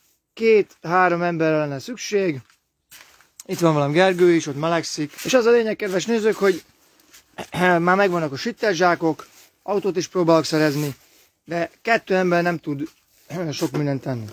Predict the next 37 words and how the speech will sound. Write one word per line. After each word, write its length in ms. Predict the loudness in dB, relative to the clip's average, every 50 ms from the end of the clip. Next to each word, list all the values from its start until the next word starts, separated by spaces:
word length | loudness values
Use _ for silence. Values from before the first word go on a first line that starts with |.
| -14 -16 -16 -18 -20 _ _ -20 _ _ _ -20 -20 _ _
Négy 260 | -2 2 4 4 4 4
napunk 300 | 2 -2 -2 -2 -2 0
van 100 | 0 2
arra, 180 | 2 4 4
hogy 140 | 2 2 2
elköltözzünk. 800 | 2 2 2 0 -2 -2 0 0 0 0 0 0 -2 -2 0 4
Jó 140 | 4 6
lenne, 240 | 6 6 4 2 2
hogyha 600 | 2 0 0 2 2 2 4 4 2 0 -2 _ _ _ _
a 100 | _ -14
kedves 340 | -6 -4 -2 -2 -2 -2 -2
nézők, 500 | -2 -2 -2 -2 0 0 0 -2 -2 -8 _ _ _ _ _ _ _ _ _ _ _ _ _ _ _ _ -8
aki 240 | -6 -2 0 0
tud, 380 | 0 2 2 2 2 2 0 -2 _ _
ide 200 | -2 2 4 4
jönne 180 | 4 4 2 0
segíteni 440 | -2 0 0 0 0 -2 -2 -6
és 60 | -8 -6
pakolni. 640 | _ -8 -8 -6 -6 -8 -8 -8 -8 -10 -12 -10 -6
Hát 100 | -4 0
mi 280 | 2 2 2 2 0 -4 _ _ _ _ _ _ _ _ _ _ _
nem 220 | -2 0 0 0
tudjuk 260 | 0 0 0 0 2 0
ezt 160 | 0 -2 -2
megtenni, 580 | -4 -6 -6 _ -6 -4 -4 -2 -2 -2 -4 -6 _ _ _ _ -4
ezt 200 | -4 -2 -2 -2
a 40 |
pakolást, 560 | -2 -2 -2 0 2 2 2 2 2 0 -2 0
ha 60 | 4
nem 180 | 4 4 4
jön 80 | 4 2
segítség 600 | 0 2 2 2 2 2 0 0 0 0 0 0
négy 220 | 2 0 0 0
nap 140 | 0 -2 -4
alatt 160 | -4 -4 -4
a 40 | -2
Gergővel. 560 | -2 -2 -2 -2 -4 -6 -6 -8 -8 -12 -14